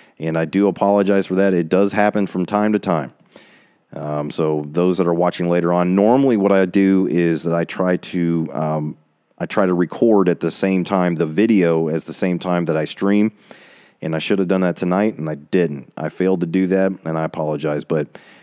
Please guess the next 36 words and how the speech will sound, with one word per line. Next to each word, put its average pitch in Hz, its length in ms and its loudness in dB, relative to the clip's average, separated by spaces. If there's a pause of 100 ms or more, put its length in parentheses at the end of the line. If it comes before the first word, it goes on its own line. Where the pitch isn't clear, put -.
(120)
I 92 80 0
hope 151 280 2
at 104 160 2
least 147 240 2
you 120 120 2
heard 143 180 4
enough 131 380 2
to 104 100 0
understand, 117 800 2
uh, 92 540 0
the 92 240 -2
book 113 240 0
of 95 140 2
Revelation, 107 840 2
chapter 113 380 0
sixteen, 117 720 0 (500)
and 87 160 -2
seeing 123 420 2
that 90 140 -4
these 107 180 0
seven 123 380 0
vial 120 300 4
judgments 101 680 0 (1200)
are 80 400 -4
incredible. 92 800 2
The 82 140 -4
parallels 117 680 2
to, 101 540 2
um, 82 380 -2
the 85 140 -2
plagues 117 440 0
in 104 120 2
Is-, 104 240 0
in, 90 380 0
uh, 82 280 0
in, 73 200 -10